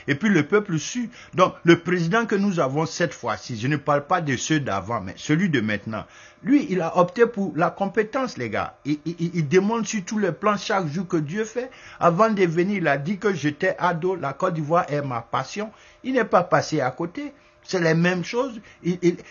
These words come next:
il, c'est-à-dire que le président Alassane Ouattara a répondu où il faut répondre à tout moment. De la crise, de sa prise de pouvoir à aujourd'hui,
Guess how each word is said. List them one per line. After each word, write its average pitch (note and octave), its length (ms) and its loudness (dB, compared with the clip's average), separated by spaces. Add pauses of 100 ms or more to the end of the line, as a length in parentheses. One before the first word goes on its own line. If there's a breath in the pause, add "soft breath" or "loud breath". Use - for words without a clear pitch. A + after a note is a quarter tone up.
il, F3 100 -4
c'est-à-dire F#3+ 300 0
que G#3+ 240 2 (220 soft breath)
le D#3 140 4
président D#3 440 2
Alassane D3+ 640 2
Ouattara C3+ 340 2
a B2 240 2
répondu A#2+ 480 0
où D3 260 2
il C3 60 2
faut B2 220 0
répondre G#2+ 560 -4
à B2 360 2
tout F3+ 140 2
moment. A#2+ 420 0 (360 loud breath)
De C3 160 4
la C3+ 180 4
crise, D#3+ 320 -2
de B2+ 100 -2
sa B2+ 220 0
prise E3 360 -2
de B2+ 100 0
pouvoir B2+ 540 -2
à A2 120 0
aujourd'hui, B2 560 -6